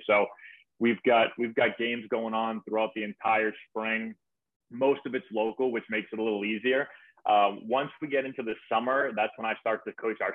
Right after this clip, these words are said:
seventeen U team, which is basically our recruiting team.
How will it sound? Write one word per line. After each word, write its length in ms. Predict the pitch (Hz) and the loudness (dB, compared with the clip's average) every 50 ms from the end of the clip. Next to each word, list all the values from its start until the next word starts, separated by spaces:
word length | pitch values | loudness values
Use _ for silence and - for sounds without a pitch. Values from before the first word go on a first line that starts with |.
| - - | -4 -4
seventeen 420 | 110 104 110 107 - - 107 104 | -6 -4 -6 -8 -8 -6 -4 -2
U 100 | 107 110 101 - | -4 -4 -4 -2
team, 280 | 120 120 117 117 113 | 0 0 2 2 2
which 220 | 107 101 95 - - | 0 0 -2 -2 -2
is 220 | 107 104 101 95 87 85 _ | -2 -2 -2 -4 -8 -6 _
basically 460 | - 110 113 107 - 110 - 113 107 | 2 2 2 2 0 -2 2 4 4
our 100 | 104 101 | 6 4
recruiting 760 | 98 92 95 - - - 113 113 110 117 113 113 113 113 113 - _ - | 4 0 -4 -8 -8 -4 -2 -2 0 0 0 0 -2 -6 -8 -12 _ -8
team. 380 | 117 113 110 110 110 110 110 | -4 -2 -2 -2 -2 -2 -4